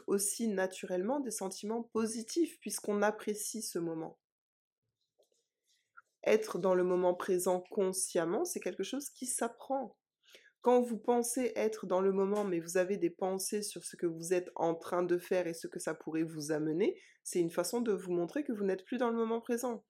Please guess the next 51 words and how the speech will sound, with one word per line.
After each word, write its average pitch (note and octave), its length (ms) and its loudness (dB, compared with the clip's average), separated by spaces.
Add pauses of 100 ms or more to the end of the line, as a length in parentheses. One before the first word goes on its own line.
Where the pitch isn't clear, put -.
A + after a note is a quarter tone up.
(300)
Vous F3 120 -4
êtes F3 80 0
parti F#3 260 -4
dans B3 100 2
le A3 60 0
futur. A#3+ 420 -6 (1300)
Quand A#3+ 160 6
vous A3 120 0
pensez G#3+ 340 2
être G#3 300 0
dans F#3 140 2
le F#3 100 4
moment F#3 340 0
présent, F#3+ 440 0
mais F3 140 0
vous E3 160 -2
avez E3+ 140 2
des E3 120 2
pensées F3+ 460 -2
sur G3+ 200 -10
ce - 80 -18
que E3+ 100 0
vous E3 200 -2
êtes F#3 140 0
en F3 80 0
train F3 180 -6
de E3 100 -6
faire F#3 380 -2
et E3 60 -6
ce - 100 -10
qui - 140 -18
pourrait D#3+ 280 -2
arriver D#3 360 -2
juste D#3 260 -8
après, B3+ 280 -6
c'est - 160 -6
pareil. A3 400 0
C'est - 160 -6
une F3 100 -2
façon F#3+ 320 -4
de G3 100 0
vous E3+ 160 -6
montrer F3 500 -4 (320)
que F#3 60 0
vous F3 140 -4
n'êtes E3+ 260 -2
plus C4+ 160 -2
dans A3+ 140 2
le G3+ 60 0
moment G#3 280 0
présent. A3+ 500 -4